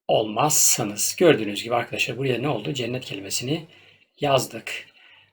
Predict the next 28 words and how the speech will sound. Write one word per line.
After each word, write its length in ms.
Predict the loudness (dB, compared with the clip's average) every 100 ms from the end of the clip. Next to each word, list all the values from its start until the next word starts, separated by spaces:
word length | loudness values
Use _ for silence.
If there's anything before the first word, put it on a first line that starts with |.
| _
Evet 180 | 10 10
arkadaşlar, 460 | 10 6 2 2 0
bu 80 | 0
sorularda 760 | 2 6 8 8 6 6 2
böyleydi. 680 | 0 2 2 0 -2 -4 -2
Bilginiz 460 | -4 -4 -6 -4
olsun. 560 | -4 -4 -6 -8 -8 -4
Bunlarda 540 | -4 -2 -2 -2 -2 -4 _ _ _ _ _ _
boşlukları 720 | -4 -4 -4 -4 -2 0 -2
doldurmuş 560 | -4 -4 -4 -4 -4 -4
olduk 280 | -4 -6 -8 -8
buradaki. 540 | -6 -6 -8 -8 -8
Buradaki 420 | -6 -4 -4 -4
boşluklara 520 | -4 -4 -4 -2 -2 0
da 280 | 0 -2 -8 -20 -20 -20 _ _ _
buradaki 380 | -6 -6 -6 -6
ifadelere, 600 | -4 0 0 0 -2 -4
cümlelere 560 | -4 -4 -2 -4 -4 -6 -4
doğru 280 | -4 -4
ve 80 | -4
yanlış 600 | -4 -4 -6 -6 -6 -6
D 200 | -4 -4
ve 80 | -6
Y 300 | -6 -4 0
işareti 680 | 0 0 -4 -8 -4 -4 -4 -14 -20 _ _ _ _
koyduk. 760 | 2 4 4 -2 -12 -14 -14 -2
Evet 340 | 2 4 2
arkadaşlar, 800 | -4 -4 -2 0 0 2 2 0